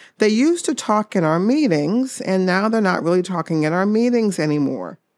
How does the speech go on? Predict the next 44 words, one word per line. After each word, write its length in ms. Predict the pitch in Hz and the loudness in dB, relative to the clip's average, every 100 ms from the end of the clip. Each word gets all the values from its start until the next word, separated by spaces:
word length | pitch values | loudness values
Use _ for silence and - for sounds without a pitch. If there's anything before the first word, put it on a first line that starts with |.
| _ _ _ _ _ _ _ _ - | _ _ _ _ _ _ _ _ -4
I 120 | 311 | -2
said, 180 | - 247 | 0 0
"It's 160 | 240 | 2
important 420 | 226 214 311 302 - | 0 0 0 0 0
for 100 | 233 | 2
me 140 | 233 | 2
to 80 | 190 | 0
figure 260 | 214 226 220 | 0 0 0
out 140 | 202 | 2
why 180 | 190 190 | 2 2
that 180 | 165 160 | 2 0
is." 240 | 156 - - - - | -2 -6 -16 -20 -8
So 180 | - 208 | -2 0
I 140 | 214 | 2
had 240 | 220 226 214 | 2 0 -2
conversations 800 | - 196 202 - 226 220 196 | -2 0 0 0 0 0 0
with 180 | 170 151 | 0 -2
them. 260 | - - 156 | -4 -4 -2
I 80 | 170 | 0
asked 300 | 190 220 - | 2 0 0
them 100 | 226 | 0
what 160 | 233 | -2
was 120 | 226 | -4
going 260 | 214 220 208 | -2 0 0
on. 420 | 208 185 - 185 - _ _ _ _ _ _ _ - _ | 0 -2 -4 -10 -16 _ _ _ _ _ _ _ -20 _
The 100 | - | -4
people 340 | 190 247 240 277 | 0 0 0 0
who 140 | 285 | 2
are 100 | 240 | 2
a 60 | 214 | 0
part 320 | - 208 196 | -2 -2 0
of 180 | - 185 | 0 0
your 100 | 185 | 0
project 460 | 185 175 170 165 175 | -2 -2 0 -2 -6
team, 300 | - 156 160 | -6 -2 0
they're 100 | 175 | 2
not 240 | 185 208 | 2 0
just 280 | 214 262 - | 0 -2 0
your 100 | 240 | -2
human 520 | 202 220 202 196 165 | 0 0 2 2 0
resources. 800 | 165 185 185 - 139 135 135 143 | 0 0 0 -2 -2 -2 -4 -2
They're 160 | - 190 | -2 0
actually 400 | 220 - 247 214 | -2 -2 -4 -4
people 720 | - 294 302 - 147 208 285 | -2 -2 0 -2 0 0 -2